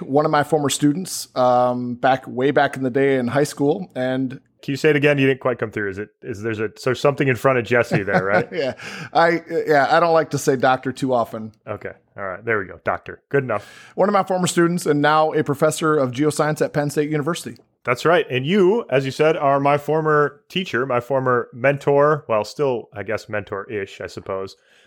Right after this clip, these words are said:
Speaker 2: Uh, I took several of your classes in high school.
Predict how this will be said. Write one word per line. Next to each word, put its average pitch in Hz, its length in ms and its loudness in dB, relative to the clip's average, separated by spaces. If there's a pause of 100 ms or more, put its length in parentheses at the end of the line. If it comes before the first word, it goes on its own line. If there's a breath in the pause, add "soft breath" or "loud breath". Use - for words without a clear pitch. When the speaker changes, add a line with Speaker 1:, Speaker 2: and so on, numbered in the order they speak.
(140)
Speaker 2:
Uh, 131 260 2 (100)
I 160 180 2
took 175 340 -2 (180)
several 160 320 0
of 147 60 -2
your 147 80 -4
classes 143 480 0
in 147 80 -4
high 135 160 2
school. 107 380 -6